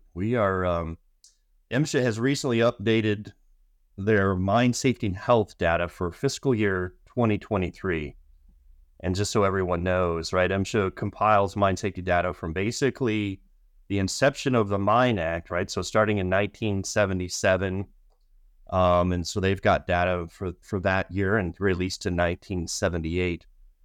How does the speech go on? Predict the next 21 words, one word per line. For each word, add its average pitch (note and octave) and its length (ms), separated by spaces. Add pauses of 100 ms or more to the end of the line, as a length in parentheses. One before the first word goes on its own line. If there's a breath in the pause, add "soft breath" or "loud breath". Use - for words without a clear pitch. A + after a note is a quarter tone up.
(180)
and F2+ 480
updates C3+ 480
that B2+ 320
data G#2+ 420
annually. G2 720 (1080)
And, F#2+ 400
uh, F2 180
they F#2 140
just A#2 220
most A2+ 240
recently A#2 380
updated G#2+ 440
the F#2 160
fiscal G#2+ 380
year A2 260
twenty G#2+ 300
twenty-three G#2+ 500
data E2+ 380 (680)
on F2+ 120
December E2+ 420
fourth. E2 560